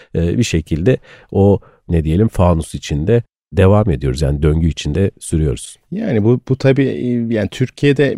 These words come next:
Speaker 2: bildiğim kadarıyla benim en azından, ki zaten ben de çok fazla bir şey bilmediğimi seninle geçen ay aramızdaki bu konuşmadan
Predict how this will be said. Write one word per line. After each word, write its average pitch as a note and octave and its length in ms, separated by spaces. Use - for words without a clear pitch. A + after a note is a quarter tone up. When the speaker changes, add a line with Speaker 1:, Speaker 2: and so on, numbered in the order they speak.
Speaker 2:
bildiğim A#2 320
kadarıyla E2 440
benim E2 220
en D#2 120
azından, D#2 300
ki - 140
zaten A2 320
ben A2+ 180
de B2 60
çok - 220
fazla F2 300
bir - 40
şey F2+ 260
bilmediğimi F#2 560
seninle F#2+ 280
geçen F#2+ 280
ay F#2+ 180
aramızdaki F#2 520
bu F2 80
konuşmadan F#2+ 640